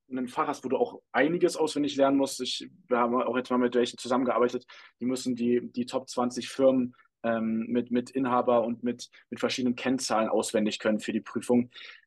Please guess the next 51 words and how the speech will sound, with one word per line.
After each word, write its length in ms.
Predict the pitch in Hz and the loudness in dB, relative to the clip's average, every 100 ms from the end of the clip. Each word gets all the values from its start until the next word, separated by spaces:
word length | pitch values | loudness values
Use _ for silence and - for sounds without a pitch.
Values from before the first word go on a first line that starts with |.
| - | 0
Da 220 | 120 120 | 2 2
wür-, 120 | 131 | 2
ist 160 | 131 - | 2 0
natürlich 240 | 131 123 | 0 2
dann 140 | 131 120 | 2 4
auch 340 | 139 - - | 4 2 -2
eins 280 | 127 147 - | -2 -2 -2
zu 80 | 131 | 0
eins 220 | 143 - | 0 -4
Beziehung 320 | 123 - 143 | -6 0 0
so 140 | 131 | 0
gesehen, 320 | 127 123 127 127 | -2 0 0 0
aber 140 | 120 | 0
da 100 | 117 | 0
gibt's 180 | 123 - | -2 -4
dann 80 | 135 | -4
auch 140 | - | -2
andere 280 | 139 123 127 | -4 -2 -4
Gedächtnistechniken, 760 | 127 127 - - 127 - 120 | -2 -4 -4 -10 -10 -8 -8
die 60 | 113 | -4
man 120 | 117 | 0
dann 200 | 113 117 | 2 2
spez-, 300 | - - - | -2 -6 -6
in 100 | 120 | 0
solchen 220 | 120 120 | 2 2
speziellen 360 | 127 117 127 120 | 0 -2 0 0
Fällen 200 | - 120 | 0 0
anwenden 420 | 113 123 120 117 | 2 2 0 0
kann. 240 | - 117 113 - - - 110 | -6 -4 -4 -10 -20 -14 -2
Ähm, 200 | 117 113 | 2 4
da 80 | 110 | 4
ist 140 | 113 | 2
dann 80 | 117 | 2
auch 200 | 120 - | 2 2
Anki 260 | 120 120 120 | 0 0 0
nicht 200 | 117 - | -2 -2
so, 240 | 117 113 | -4 -4
so 120 | - | -4
das 180 | 117 110 | -6 -2
Beste 300 | 123 120 - | 0 0 -2
für, 320 | - 120 117 - - - _ | -2 0 0 -2 -20 -20 _
sondern 360 | 123 117 117 117 | 0 2 4 2
wenn 120 | 127 | 0
du 60 | |
wirklich 240 | 123 123 117 | -2 -6 -6
viel 200 | - 139 | 0 2
auch, 380 | 123 120 135 - | 2 0 -4 -16
ähm, 340 | - - - 117 - _ - | -18 -20 -20 -20 -20 _ -2
auswendig 440 | 135 139 131 127 120 | 0 2 2 0 2
lernen 240 | 120 120 | 2 2
musst, 280 | 120 - | 0 -4